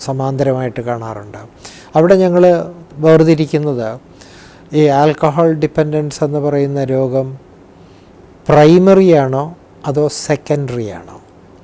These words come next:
എന്ന് പറഞ്ഞാൽ, അടിസ്ഥാനപരമായിട്ട്, ഇപ്പോൾ ഉദാഹരണത്തിന് അടിസ്ഥാനപരമായിട്ട്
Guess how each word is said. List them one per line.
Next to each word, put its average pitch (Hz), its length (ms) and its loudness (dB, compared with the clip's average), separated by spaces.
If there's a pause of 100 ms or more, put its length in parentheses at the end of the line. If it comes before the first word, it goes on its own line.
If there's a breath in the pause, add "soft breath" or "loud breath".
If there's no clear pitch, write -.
(760 loud breath)
എന്ന് 147 160 2
പറഞ്ഞാൽ, 165 400 4
അടിസ്ഥാനപരമായിട്ട്, 165 1300 2
ഇപ്പോൾ 156 140 -2
ഉദാഹരണത്തിന് 151 680 0
അടിസ്ഥാനപരമായിട്ട് 139 1200 -2